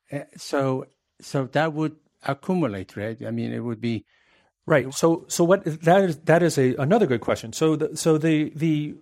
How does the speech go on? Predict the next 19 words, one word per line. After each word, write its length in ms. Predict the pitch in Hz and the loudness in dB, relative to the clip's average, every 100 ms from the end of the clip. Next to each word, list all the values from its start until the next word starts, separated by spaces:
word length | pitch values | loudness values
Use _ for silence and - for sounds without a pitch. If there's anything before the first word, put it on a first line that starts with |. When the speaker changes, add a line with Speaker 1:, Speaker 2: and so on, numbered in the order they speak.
| - | -10
Speaker 2:
when 300 | 147 180 180 | -2 0 0
you 460 | 175 233 277 269 - | 0 0 0 -2 0
wake 300 | 170 175 170 | 2 2 4
up 380 | 135 104 - _ _ _ | 2 2 -2 _ _ _
at 220 | 131 123 | -2 -2
night, 320 | 127 117 95 - _ _ _ - | -2 -2 -2 -10 _ _ _ -8
especially 680 | 151 127 - 226 247 220 | -6 -4 0 0 2 2
if 140 | 185 185 | 2 2
it's, 240 | 165 - - | -4 -4 -4
if, 260 | 147 - _ | -6 -6 _
if 360 | 151 156 - _ | -4 -4 -6 _
it's 220 | 151 135 | -8 -8
to 80 | - | -4
go 140 | 147 165 | 0 2
to 40 | |
the 100 | 156 | 4
restroom 680 | 151 143 - 139 131 131 127 | 4 2 0 -6 -4 -6 -6
and 160 | 135 123 | -4 -2
it's 400 | 120 - - | -4 -8 -14